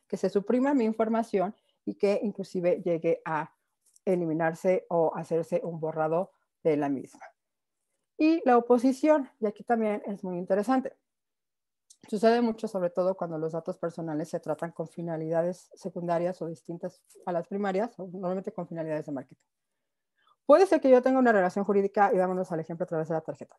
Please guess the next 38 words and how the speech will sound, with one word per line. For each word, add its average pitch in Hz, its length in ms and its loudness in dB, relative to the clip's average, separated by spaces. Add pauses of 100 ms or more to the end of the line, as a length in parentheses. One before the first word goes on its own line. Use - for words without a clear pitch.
Puede 240 160 6
ser 247 120 2
que 233 80 2
yo 226 60 -2
tenga 214 120 0
una 202 100 2
relación 175 280 -2
jurídica 185 320 -4
con 170 160 -2
un 165 140 -6
banco 160 340 -2
por 165 100 -2
una 165 200 -4
cuenta 165 380 -2
que 165 120 -10
tengo, 170 360 -2
por 160 120 -4
una 156 160 -4
tarjeta 180 540 -2
o 175 80 -2
por 143 120 0
algún 143 180 -2
crédito, - 360 -14 (440)
¿no? 190 280 -2
Ellos 254 240 10
deben 233 240 6
tratar 196 320 2
mis 196 140 -2
datos 185 260 -4
personales 180 540 -2
justamente 156 440 -8
para 147 200 -4
mantener 135 560 -6 (240)
esa 151 220 -12
cuenta 170 380 -8
o 147 40 -12
ese 151 180 -10
contrato. 226 400 -2